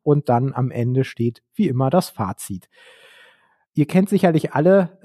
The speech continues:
die Weisheit, die auch im Data Science Bereich gerade gilt, Garbage in, Garbage out. Das ist der Grund, warum wir uns mit dem Thema Datenqualität generell auseinandersetzen sollten.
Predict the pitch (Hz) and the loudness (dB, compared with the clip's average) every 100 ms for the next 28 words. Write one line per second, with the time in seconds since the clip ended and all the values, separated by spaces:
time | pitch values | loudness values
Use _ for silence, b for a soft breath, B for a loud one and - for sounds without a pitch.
0 | 151 131 143 127 120 135 170 202 190 190 | -16 -4 -2 0 0 0 0 2 0 0
1 | 151 - 131 151 - 139 143 165 233 - | -2 0 2 0 0 -2 0 2 0 0
2 | 196 202 - 185 160 170 - 127 127 151 | 0 0 -4 -2 0 -2 -4 -2 0 0
3 | 147 151 160 160 151 - 127 135 139 - | 0 2 2 0 -8 -2 -2 -2 -4 0
4 | 160 208 165 127 127 139 - 135 262 - | 0 2 2 2 2 -2 0 2 2 2
5 | 143 151 - 139 123 156 175 143 143 143 | -2 -2 -2 -4 0 0 2 0 0 0
6 | 139 139 - 143 143 143 143 135 127 131 | -2 -4 -2 -2 -2 -2 -2 0 0 0
7 | 135 143 139 131 131 139 131 - 139 156 | 0 -2 -2 -2 -2 -4 -2 0 4 4
8 | 135 135 117 123 120 123 190 220 196 196 | 2 0 -2 -6 -4 -2 0 0 0 -2
9 | 214 185 165 190 196 247 | -6 -2 0 0 0 -8